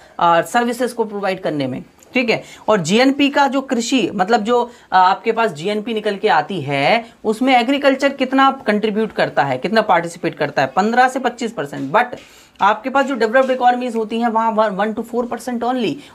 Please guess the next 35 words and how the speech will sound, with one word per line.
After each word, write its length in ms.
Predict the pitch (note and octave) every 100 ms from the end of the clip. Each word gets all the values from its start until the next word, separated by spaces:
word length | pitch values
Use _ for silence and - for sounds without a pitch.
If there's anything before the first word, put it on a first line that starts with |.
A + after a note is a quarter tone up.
| -
और 80 |
बाकी 340 | F3 G3 G#3+ B3+
जितना 420 | E3 F#3+ C4+ D4+
भी 180 | C#4+ C4+
है, 300 | B3 F#3+ - - -
वो 80 | F3+
कितना 280 | A3 G#3 A3
किससे 300 | A3 G#3 B3
किया 220 | B3 A#3
जाता 280 | A3+ A3 F#3+
है? 60 |
वो 60 | E3+
सारा 360 | - - A3+
का 120 | A#3 G#3
सारा 260 | G3+ F#3
जो 160 | F3 E3
है, 260 | F#3 A#3 - - -
वो 100 | E3+
मैन्युफैक्चरिंग, 800 | D#3+ F#3+ F#3+ E3+ - E3+ E3 D#3+
प्रोडक्शन 760 | D3 - - F3+ F#3+ F#3 G3+
सर्विसेज, 500 | F#3 F3 E3 D#3+ E3+
इन 100 | E3
सभी 320 | D#3+ - G3+ A3+
से 140 | G#3+
जो 140 | D3
है, 60 | C#3
वो 140 | C3+
किया 220 | D3 D3 C3
जाता 300 | - - -
है। 60 | - _ -
देखिए, 260 | C#3+ - C#4 - -
इकोनॉमी 340 | D3+ C#3+ C#3
डेवलप 280 | C3+ C3 C3
होती 220 | D3+ C#3+ A3
है, 140 | B3